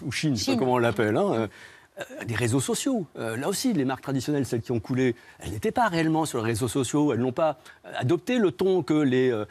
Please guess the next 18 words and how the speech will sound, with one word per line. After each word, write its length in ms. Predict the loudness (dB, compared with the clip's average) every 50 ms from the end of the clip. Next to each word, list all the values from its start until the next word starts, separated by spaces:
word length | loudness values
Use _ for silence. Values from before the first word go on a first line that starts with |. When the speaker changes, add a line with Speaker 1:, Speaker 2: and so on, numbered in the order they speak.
| -12 -20 -8 -2
Speaker 1:
les, 120 | 0 0
les 340 | 2 0 0 0 0 0 2
marques 160 | 2 0 0
qui 80 | -2 -2
sont 160 | 0 0 0
nées 180 | 2 2 0 -2
sur 240 | -2 -4 -4 -6
Internet 380 | -4 -6 -4 -2 -2 -2 -2 -2
ont 40 | -4
su 160 | 0 -2 -2
créer 280 | -2 0 0 2 2 2
une 180 | 2 0 -2
sorte 160 | -2 -2 0
de 80 | 0 0
connivence 600 | 2 2 2 2 2 0 0 0 0 -2 -2 -2
avec 240 | -2 -2 -2 -2 -2
leur 120 | -4 -4 -4
clientèle. 500 | -4 -2 -2 -2 0 0 0 0 0